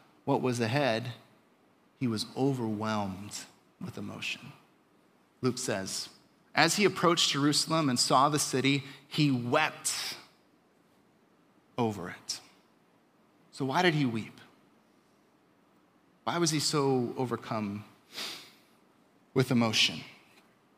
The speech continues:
So I'm a, I'm a girl dad. I'm proud to be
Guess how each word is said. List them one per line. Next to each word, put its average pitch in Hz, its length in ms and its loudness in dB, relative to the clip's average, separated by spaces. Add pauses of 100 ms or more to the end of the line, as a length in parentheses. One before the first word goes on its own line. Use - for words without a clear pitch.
(640)
So 160 220 8
I'm 165 180 8
a, 139 220 8
I'm 156 100 6
a 156 60 4
girl 143 280 8
dad. 127 400 4 (420)
I'm 120 140 0
proud 127 640 6 (720)
to 127 100 -2
be 123 600 4